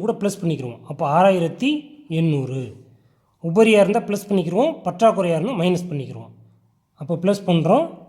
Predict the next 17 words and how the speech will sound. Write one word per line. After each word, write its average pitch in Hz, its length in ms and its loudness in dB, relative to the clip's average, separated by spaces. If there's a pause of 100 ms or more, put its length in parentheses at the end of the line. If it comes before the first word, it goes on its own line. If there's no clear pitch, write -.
(420)
இருபத்தி 208 420 -2 (140)
ஆறாயிரத்தி 170 580 2 (280)
எண்ணூறு. 135 360 -4 (1800)
அடுத்து 214 280 0
வேறு 220 200 6
என்ன 220 200 4
வரும் 202 220 4
அப்படின்னு 180 220 -2
சொல்லி 185 220 -6
பார்க்குறோம். 170 360 -2 (500)
புத்தகம் 240 500 2 (140)
வாங்குவதற்காக 208 640 0 (140)
பெற்ற 196 160 -6 (120)
அரசு 196 300 -2
மானியம் 180 300 2
இருக்கு 165 200 -6
இல்லையா, 196 200 0